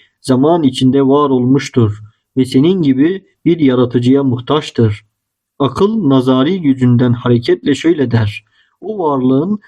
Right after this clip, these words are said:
alemde benzeri yok." Sen ise alemin bütünüsün. Çünkü alemdeki her parça daha önce de ifade ettiğimiz gibi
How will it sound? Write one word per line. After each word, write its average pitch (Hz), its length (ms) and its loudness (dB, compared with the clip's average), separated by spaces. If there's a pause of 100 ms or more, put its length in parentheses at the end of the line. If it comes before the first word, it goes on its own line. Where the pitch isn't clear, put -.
(160)
alemde 131 540 0
benzeri 127 420 0
yok." 151 380 0 (260)
Sen 196 300 -2
ise 180 520 0 (200)
alemin 139 640 0
bütünüsün. 131 640 0 (320)
Çünkü 202 320 0
alemdeki 127 640 0
her 160 280 0
parça 156 540 -2 (300)
daha 135 220 -2
önce 170 380 0
de 135 60 0
ifade 135 440 0
ettiğimiz 139 540 0
gibi 151 400 0